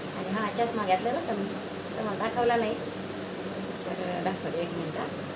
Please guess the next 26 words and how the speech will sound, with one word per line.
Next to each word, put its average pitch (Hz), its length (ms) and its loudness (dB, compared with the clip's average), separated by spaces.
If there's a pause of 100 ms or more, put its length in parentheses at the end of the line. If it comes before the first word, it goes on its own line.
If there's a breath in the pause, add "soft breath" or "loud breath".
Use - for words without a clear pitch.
(220)
कालच 202 280 4
आणला 180 240 2
जाऊन. 147 200 2 (1400)
या 247 300 4
चष्मा 214 240 0
घेतला 190 260 0
बरं 233 80 -2
का, - 140 0
आणला. 208 280 0 (2500)
आता 226 120 2
याने 220 160 4
जवळचं 220 400 4
दिसतं 220 280 0
असं. 208 200 -2 (2500)
तर 202 60 4
रोज 220 160 6
लावायला 226 280 10
सागायला 208 400 4
सांगितलंय, 208 440 2
कंटिन्यू 220 420 2
लावायला 196 320 2
सांगितलंय. 190 460 -2
आता 220 180 -2
नंबर 202 320 2
वाढलाय, 190 380 4
त्याच्यामुळं 196 380 0